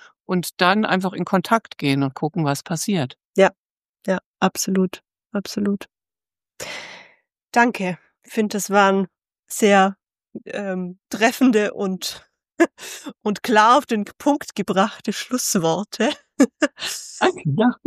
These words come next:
Speaker 1: gerne.
Speaker 2: Gibt's noch etwas, was du unbedingt den Menschen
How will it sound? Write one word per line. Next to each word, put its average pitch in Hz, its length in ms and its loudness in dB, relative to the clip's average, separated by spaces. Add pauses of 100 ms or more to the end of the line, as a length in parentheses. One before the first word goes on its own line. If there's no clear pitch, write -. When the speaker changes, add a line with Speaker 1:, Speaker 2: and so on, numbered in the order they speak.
(140)
Speaker 1:
gerne. 277 340 2
Speaker 2:
Gibt's - 300 -8
noch 226 440 0 (120)
etwas, 226 580 0 (180)
was 208 460 0
du 254 440 0 (200)
unbedingt 233 880 2 (140)
den 208 200 2
Menschen 196 460 2